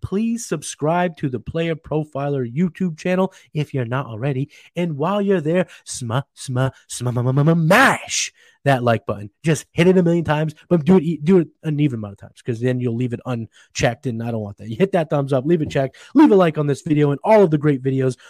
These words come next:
on the Player Profiler dot, uh, pro-, po-, Player Profiler YouTube channel. Like I said, follow me on Twitter. I am at Matty Kiwoom, and you can check out my articles and all the other fantastic articles on player profiler dot com.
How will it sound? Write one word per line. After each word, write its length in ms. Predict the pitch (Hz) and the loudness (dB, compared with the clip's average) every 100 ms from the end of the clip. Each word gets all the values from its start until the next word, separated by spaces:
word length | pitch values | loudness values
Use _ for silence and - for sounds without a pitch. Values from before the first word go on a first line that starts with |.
| - | -4
on 220 | 165 156 | 2 2
the 60 | 135 | 2
Player 260 | 160 131 | -2 -2
Profiler 500 | 117 123 117 117 110 | -2 -4 -6 -10 -12
dot, 220 | 107 107 - _ _ _ | -10 -12 -12 _ _ _
uh, 100 | 135 | -6
pro-, 220 | 113 147 123 | -2 -2 -2
po-, 260 | - 120 | -2 -6
Player 320 | - 180 147 | 0 2 2
Profiler 500 | 113 151 139 131 117 113 | 2 2 2 -2 -4 0
YouTube 420 | 165 156 170 143 | 0 2 -4 -2
channel. 320 | 151 156 160 _ - - | -2 -2 -4 _ -20 -4
Like 160 | 233 214 | 0 0
I 40 | |
said, 220 | 220 208 | 0 -2
follow 420 | - - 214 220 208 | -2 -4 2 4 4
me 220 | 220 - | 0 -4
on 260 | 185 190 175 | -2 -2 -2
Twitter. 320 | - 196 196 - | -2 -2 -2 -4
I 140 | 160 | -6
am 140 | 139 101 - | -6 -8 -8
at 220 | 165 165 | -6 -6
Matty 320 | 165 151 131 - | -2 0 -2 -4
Kiwoom, 380 | - 233 226 233 - - | 2 4 4 2 -4 -10
and 120 | 226 | -4
you 60 | 302 | -2
can 100 | 311 | -4
check 240 | - 277 | -6 -6
out 160 | 262 240 | -6 -4
my 120 | 240 | -2
articles 460 | 226 240 233 240 220 | 2 2 2 0 0
and 140 | 226 | -2
all 180 | 220 233 | 0 -2
the 140 | 240 | 0
other 180 | 196 226 | 0 -2
fantastic 640 | 202 143 123 117 - - 120 | -2 -4 -4 -8 -10 -10 -6
articles 380 | 139 127 123 - | -6 -6 -10 -10
on 200 | 107 104 | -14 -14
player 240 | - 117 | -8 -8
profiler 540 | 101 - 117 120 107 104 | -8 -10 -8 -6 -8 -6
dot 260 | 127 113 | -6 -6
com. 360 | - 170 226 | 0 2 2